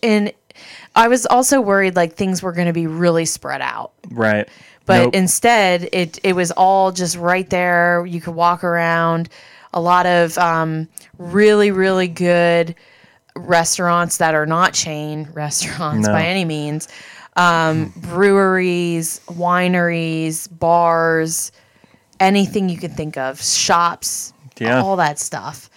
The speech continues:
Speaker 1: Um, I lo-, I would love to go back. I, I loved it. It's my new favorite place, I feel like.
Speaker 2: Yeah, I think me too. And I mean, it's probably not a, I know we've had friends that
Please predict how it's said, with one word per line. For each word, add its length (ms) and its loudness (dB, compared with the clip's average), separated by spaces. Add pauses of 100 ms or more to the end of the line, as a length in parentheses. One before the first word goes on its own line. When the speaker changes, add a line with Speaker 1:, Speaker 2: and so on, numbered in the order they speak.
(500)
Speaker 1:
Um, 580 0
I 120 0
lo-, 220 0
I 120 2
would 120 0
love 320 0
to 80 -2
go 160 0
back. 440 -6
I, 220 -2
I 120 2
loved 320 -2
it. 160 -8
It's 160 -8
my 100 2
new 160 0
favorite 360 -2
place, 300 -4
I 80 -6
feel 200 -8
like. 140 -6
Speaker 2:
Yeah, 420 2
I 80 -6
think 260 -4
me 120 -4
too. 420 -2
And 160 -4
I 60 -2
mean, 340 -6
it's 220 -12
probably 440 -6
not 240 -4
a, 240 -8 (800)
I 60 -14
know 180 -10
we've 140 -12
had 200 -10
friends 680 -10
that 540 -8